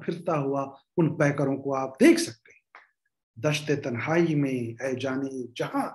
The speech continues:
लर्जा है, तेरी आवाज के साए तेरे होठों के शराब। अब जरा गौर करिए क्या कहना चाहता था और क्या बताना चाहता। तेरी आवाज के साए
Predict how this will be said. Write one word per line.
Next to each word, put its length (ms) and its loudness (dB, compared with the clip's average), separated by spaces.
लर्जा 400 -2
है, 340 2
तेरी 340 10
आवाज 720 4
के 180 6
साए 300 2
तेरे 240 4
होठों 420 -2
के 240 -4
शराब। 760 -6
अब 60 -10
जरा 200 -4
गौर 280 -4
करिए 400 2
क्या 200 0
कहना 340 -4
चाहता 340 -4
था 200 -12
और 280 -8
क्या 160 6
बताना 400 2
चाहता। 360 -10
तेरी 280 10
आवाज 600 6
के 180 6
साए 420 2